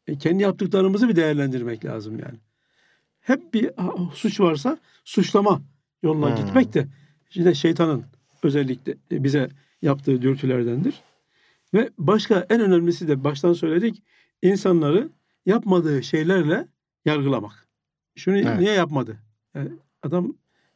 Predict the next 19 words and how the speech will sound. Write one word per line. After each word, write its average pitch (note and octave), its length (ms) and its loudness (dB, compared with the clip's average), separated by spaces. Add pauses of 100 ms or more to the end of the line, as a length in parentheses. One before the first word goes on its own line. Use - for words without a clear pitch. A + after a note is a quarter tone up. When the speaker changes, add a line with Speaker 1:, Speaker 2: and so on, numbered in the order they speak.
Speaker 1:
yaptığına G#3+ 420 0
bak F#3 140 2
sen C#3 180 -2
yani." A2 280 -4 (760)
Bunlar A#3+ 360 2 (200)
keskin G#3+ 380 0
sirke F3+ 420 -2
küpüne F3 320 2
zarar. C3+ 240 0
Yani, D3+ 300 0 (800)
e, - 40 -4 (120)
affetmek E3+ 800 0 (760)
varken, C#3+ 460 0 (500)
Speaker 2:
Hı C3+ 60 -2
hı. A#2 240 -6
Speaker 1:
aftan F3 360 0
sevap F#3+ 340 0
kazanmak D#3+ 540 -2
varken, C#3+ 400 -2